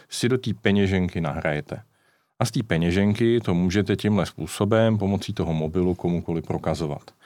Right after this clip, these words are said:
A já vám to dám na příkladu třeba, eh, otevření bankovního účtu, když už jsme u toho. Takže stáhla jste si právě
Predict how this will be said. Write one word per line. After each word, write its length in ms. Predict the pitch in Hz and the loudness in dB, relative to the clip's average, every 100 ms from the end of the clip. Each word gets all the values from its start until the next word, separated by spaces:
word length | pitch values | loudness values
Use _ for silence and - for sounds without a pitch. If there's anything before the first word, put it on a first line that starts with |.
| - - - | -20 -18 -2
A 60 | 90 | 2
já 100 | 101 | 4
vám 140 | 110 | 6
to 60 | 117 | 8
dám 180 | 113 | 8
na 80 | 101 | 6
příkladu 440 | 98 110 107 104 98 | 2 0 2 2 2
třeba, 540 | - 104 101 95 82 - | 2 6 6 6 4 -2
eh, 40 | 85 85 85 | 0 2 2
otevření 480 | - - 98 92 90 | 2 2 2 2 2
bankovního 480 | 85 78 82 85 73 | 0 -2 -4 -4 -4
účtu, 320 | 71 - 78 - | -4 -6 -8 -6
když 200 | - - | -8 -6
už 100 | 85 | -6
jsme 140 | 85 | -4
u 100 | 76 | -4
toho. 260 | 76 73 76 - _ - _ _ | -6 -8 -8 -12 _ -20 _ _
Takže 220 | 92 87 | -2 -2
stáhla 340 | - 117 123 120 | 2 6 6 6
jste 160 | - | 2
si 120 | 107 107 | -2 0
právě 520 | 110 107 104 98 | 4 4 6 4